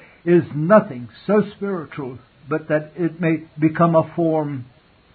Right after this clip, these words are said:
and this is especially true of private prayer. We may insensibly get into the habit of using the fittest possible words and offering the most scriptural petitions, and yet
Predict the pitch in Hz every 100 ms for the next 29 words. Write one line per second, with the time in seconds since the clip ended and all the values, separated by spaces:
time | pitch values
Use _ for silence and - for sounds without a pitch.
0 | _ - 127 170 175 175 - - - 190
1 | 202 - 139 127 131 123 - - 143 -
2 | 143 147 151 135 - 117 104 98 _ _
3 | _ _ _ _ _ _ _ _ 160 190
4 | 180 196 202 - 202 190 180 - 196 214
5 | - 175 170 165 143 123 127 151 160 165
6 | - 156 156 147 175 190 175 160 180 165
7 | 185 185 180 - - 190 185 190 - _
8 | - - 185 196 196 214 196 214 208 196
9 | 165 - _ _ _ - 175 190 156 180
10 | 196 202 196 190 185 196 196 - _ _
11 | _ _ 196 202 - 196 208 196 - 196
12 | 185 208 202 - 226 226 - _ _ _
13 | _ _ _ 127 143 180 180